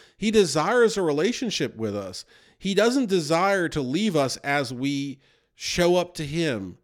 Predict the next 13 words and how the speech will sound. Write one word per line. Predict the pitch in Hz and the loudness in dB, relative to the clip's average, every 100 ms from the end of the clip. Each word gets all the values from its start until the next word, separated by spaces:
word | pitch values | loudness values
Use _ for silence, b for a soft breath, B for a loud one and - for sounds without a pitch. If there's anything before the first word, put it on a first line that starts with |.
| _ _ _ _ - | _ _ _ _ -8
poor | - 170 180 | 0 2 2
beggars | 135 151 143 131 120 | 2 0 0 -2 -2
of | 127 | -4
this | 127 | -6
world. | 127 135 127 95 | -4 -2 -2 -4
He | 113 139 | -6 -4
wants | 135 143 190 - | 0 2 0 -2
to | 170 | -6
shape | 131 - 151 208 - | -6 -2 -2 -2 -4
us | 117 | -4
and | 139 120 | -4 -2
mold | 127 175 | 0 0
us | 127 110 | 0 -4